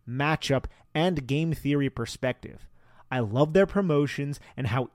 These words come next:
easy their interface is to operate at Prize Picks. I may select more on <laughs> tackles for a loss from Bobby Okereke or Kayvon Thibodeaux next game. They also do other sports as well. It's a really cool experience.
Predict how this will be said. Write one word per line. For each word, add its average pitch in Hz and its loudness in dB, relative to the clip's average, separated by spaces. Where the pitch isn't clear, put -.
easy 185 -2
their 151 4
interface 127 -4
is 139 -2
to - -6
operate 113 -2
at 110 -4
Prize 120 -2
Picks. - -14
I 127 0
may 160 2
select 147 0
more 147 4
on 127 2
<laughs> - -
tackles 143 -2
for 135 -4
a 127 0
loss 139 2
from 123 -4
Bobby 147 4
Okereke 131 0
or 165 12
Kayvon 123 0
Thibodeaux 113 -4
next 98 -10
game. 95 -10
They 127 -2
also 170 2
do 135 -2
other 156 2
sports 120 -6
as 107 -12
well. 113 -4
It's 139 -8
a 131 -2
really 170 4
cool 151 2
experience. 113 -6